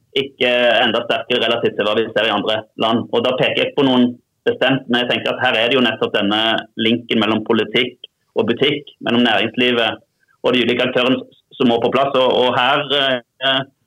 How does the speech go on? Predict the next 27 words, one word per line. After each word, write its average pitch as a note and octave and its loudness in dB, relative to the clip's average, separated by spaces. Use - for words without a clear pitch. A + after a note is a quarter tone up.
både C#3+ 0
når D3+ 2
jeg D3+ 2
har D3 -4
presentert C#3 -2
den, B2 0
men B2 2
også C3+ 0
i B2 0
etterkant, B2+ -2
så A#2+ 0
er B2+ 2
det C3 4
mange A2+ 2
som C3+ 0
har B2+ -2
kommet G#2+ -2
til A#2 2
meg C#3+ 0
og B2+ 0
sier A2+ 0
at - -6
vi A#2+ 0
traff A#2+ 0
en A#2 2
nerve F#2+ -2
der, G#2 0